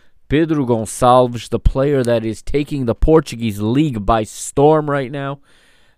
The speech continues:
Unbelievable form for this kid, Pedro Gonçalves. He made a name for himself last year at Famalicão. This year at Sporting, he has not lost a beat. He is the leading goal scorer right now in the Liga noj. He is the highest rated player on Goal Point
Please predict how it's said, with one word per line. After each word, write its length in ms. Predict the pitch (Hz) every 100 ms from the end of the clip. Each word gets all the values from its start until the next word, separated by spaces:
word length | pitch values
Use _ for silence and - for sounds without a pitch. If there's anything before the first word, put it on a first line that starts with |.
| _ _ _
Unbelievable 800 | 156 202 180 143 139 117 101 98
form 380 | - - 117 110
for 180 | - 107
this 220 | 107 -
kid, 280 | - 110 -
Pedro 300 | 127 117 107
Gonçalves. 680 | 95 98 - 98 101 101 110
He 100 | 110
made 220 | 127 117
a 40 |
name 240 | 123 127 110
for 80 |
himself 400 | 120 110 120 107
last 380 | 110 98 107 -
year 240 | 110 104 - _ _ -
at 160 | 113 -
Famalicão. 800 | 120 110 104 98 131 120 110 - _ _ 120
This 280 | 135 -
year 200 | 131 123
at 100 | 117
Sporting, 600 | - - 120 120 113 117
he 180 | 104 110
has 180 | 117 107
not 180 | 104 71
lost 460 | 110 107 104 - -
a 140 | - 104
beat. 420 | 95 117 123 - _ - _
He 320 | - 139 127
is 160 | 127 104
the 100 | 113
leading 360 | 117 156 143
goal 180 | 113 104
scorer 380 | - - 107 101
right 200 | 104 82
now 280 | 104 101 92
in 100 | 139
the 100 | 127
Liga 280 | 117 107 104
noj. 400 | 101 107 104 -
He 100 | 104
is 80 |
the 100 | 87 98
highest 420 | 120 113 - -
rated 400 | 110 113 107 -
player 260 | 117 107
on 160 | 101 104
Goal 180 | 113 113
Point 300 | - 110